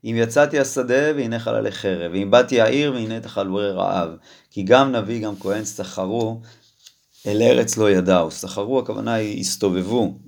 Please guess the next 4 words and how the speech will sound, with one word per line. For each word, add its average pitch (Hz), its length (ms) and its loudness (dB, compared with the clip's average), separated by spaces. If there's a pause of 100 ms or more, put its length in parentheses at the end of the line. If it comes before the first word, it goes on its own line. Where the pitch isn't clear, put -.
(180)
אה, 92 160 -4 (280)
כמו 101 440 -6 (540)
סחור 113 480 4
סחור. 113 600 4